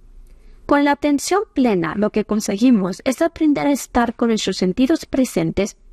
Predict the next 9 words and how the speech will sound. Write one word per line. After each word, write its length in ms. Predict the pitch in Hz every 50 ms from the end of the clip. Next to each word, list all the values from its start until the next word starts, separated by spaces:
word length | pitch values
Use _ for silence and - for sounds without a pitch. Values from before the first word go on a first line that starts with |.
| - -
en 100 | 302 285
lo 80 | 302
que 80 | 294 311
estamos 420 | 277 - - 285 294 311 - -
haciendo, 560 | 294 262 - - 269 277 262 226 - - - - _ _ _ - - - _ _
ya 140 | - 185
sea 160 | 180 - - -
desayunar, 840 | - 196 - - - 180 180 202 233 277 294 285 277 277 269 247
ducharnos 920 | 220 196 190 - - - 240 233 233 233 220 220 214 214 208 214 - -